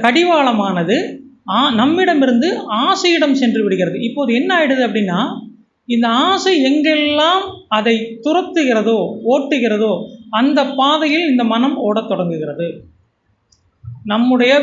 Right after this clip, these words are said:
விழிப்புணர்வினுடைய, உணர்வுத்தன்மையினுடைய பிடியிலிருந்து இந்த கடிவாளமானது எப்போது மனதினுடைய கைக்கு மாற்றப்படுகிறதோ, அப்போது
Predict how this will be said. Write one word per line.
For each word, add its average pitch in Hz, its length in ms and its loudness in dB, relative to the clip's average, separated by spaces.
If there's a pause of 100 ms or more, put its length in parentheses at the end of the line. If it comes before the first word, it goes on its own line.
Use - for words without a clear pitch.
விழிப்புணர்வினுடைய, 233 1000 0 (480)
உணர்வுத்தன்மையினுடைய 240 1000 0 (100)
பிடியிலிருந்து 214 720 0 (520)
இந்த 196 120 -2 (120)
கடிவாளமானது 214 920 0 (180)
எப்போது 269 420 0 (160)
மனதினுடைய 254 600 2 (100)
கைக்கு 240 240 0 (120)
மாற்றப்படுகிறதோ, 196 760 -2 (480)
அப்போது 214 400 0